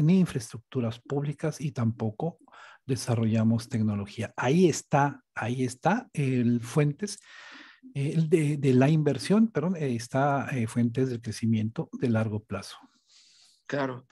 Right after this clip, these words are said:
Speaker 2: Sí, digo, al final como que estar viendo las expectativas sin estar viendo qué le vamos a meter para que suban las expectativas, pues digo, está,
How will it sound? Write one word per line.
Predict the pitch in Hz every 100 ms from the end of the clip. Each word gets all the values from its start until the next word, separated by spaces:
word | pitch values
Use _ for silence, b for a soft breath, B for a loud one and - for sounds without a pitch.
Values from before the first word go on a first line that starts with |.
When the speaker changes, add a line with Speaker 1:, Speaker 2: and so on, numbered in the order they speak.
| b b
Speaker 2:
Sí, | -
digo, | 190 165
al | 165 147
final | 131 151 165 180 175 -
como | 135 123
que | 127
estar | - 147
viendo | 147 139 151 135
las | 120 -
expectativas | 117 - 120 - 113 139 143
sin | 131 113
estar | - 127
viendo | 131 135 131 _ _ -
qué | 139
le | 135
vamos | 135 135 131
a | 120
meter | 120 143 143
para | - 113
que | 110
suban | - 123 123
las |
expectativas, | 123 - 127 139 151 151 160
pues | - 120
digo, | 120
está, | 120 - 117